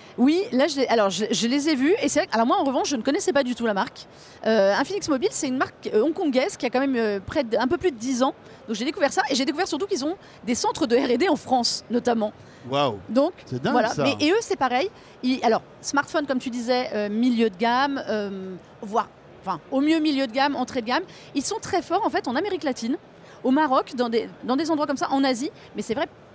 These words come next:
Speaker 1: pas chez nous. Ça fait partie de ces marques
Speaker 2: Oui.
Speaker 1: qu'on, qu'on, qu'on voit de temps en temps apparaître, mais qu'on ne connaît pas, nous.
Speaker 2: C'est-à-dire qu'en France et en Europe, le marché est tellement encombré qu'ils
Speaker 1: Bah,
Speaker 2: vont
Speaker 1: voilà.
Speaker 2: plutôt vers les pays du Maghreb,
Speaker 1: Ouais.
Speaker 2: où là,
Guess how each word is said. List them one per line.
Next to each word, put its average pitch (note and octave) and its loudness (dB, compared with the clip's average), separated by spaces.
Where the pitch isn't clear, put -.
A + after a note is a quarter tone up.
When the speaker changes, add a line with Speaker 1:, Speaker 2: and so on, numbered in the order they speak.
Speaker 1:
pas F4 2
chez D4+ -4
nous. A#3 -4
Ça B3 -6
fait B3 -2
partie A#3+ -2
de D4+ -10
ces A#3 -2
marques A3+ 0
Speaker 2:
Oui. C4 2
Speaker 1:
qu'on, A3 -4
qu'on, A3 -6
qu'on A3+ -8
voit A#3+ 2
de A#3+ -2
temps A#3 -4
en A3+ -6
temps A#3+ -2
apparaître, G#3 -2
mais B3 2
qu'on C#4 -4
ne B3+ -2
connaît C4+ 0
pas, G#3 0
nous. C#4 0
Speaker 2:
C'est-à-dire D#3+ -6
qu'en E3+ -4
France G3 -4
et C3+ -4
en C#3 0
Europe, D#3+ 0
le D#3 -2
marché D3 -4
est - -8
tellement F3+ 0
encombré D#3 -4
qu'ils - -8
Speaker 1:
Bah, F3+ 0
Speaker 2:
vont F3 -4
Speaker 1:
voilà. E3 -4
Speaker 2:
plutôt G#3 0
vers F#3 0
les D#3+ -6
pays D#3+ -4
du D3+ -8
Maghreb, D#3 -2
Speaker 1:
Ouais. F#3 -4
Speaker 2:
où D#3 -4
là, A3 0